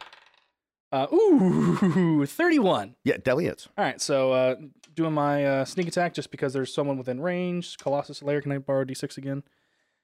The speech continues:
Speaker 1: And I'm out of, uh, charges in my bow to
Speaker 2: Mm-hmm.
Speaker 1: up that anymore. Five, ten, sixteen plus seven is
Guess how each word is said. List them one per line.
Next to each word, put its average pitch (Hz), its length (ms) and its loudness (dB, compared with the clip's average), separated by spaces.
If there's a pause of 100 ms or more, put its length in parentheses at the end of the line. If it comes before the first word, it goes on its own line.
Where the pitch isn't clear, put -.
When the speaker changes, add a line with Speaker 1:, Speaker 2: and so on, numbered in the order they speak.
(180)
Speaker 1:
And 127 100 -6
I'm 127 220 -2
out 135 260 -2
of, 131 480 -2 (840)
uh, 120 240 -12 (400)
charges 143 400 0
in 135 80 -2
my 127 200 0 (440)
bow 139 160 2
to 127 160 -2
Speaker 2:
Mm-hmm. 113 400 -2
Speaker 1:
up 131 140 -6
that 123 180 -4
anymore. 117 320 -12 (2750)
Five, 160 500 0
ten, 143 460 -6
sixteen 143 680 -8
plus 127 240 -6
seven 135 580 -2
is 123 460 -6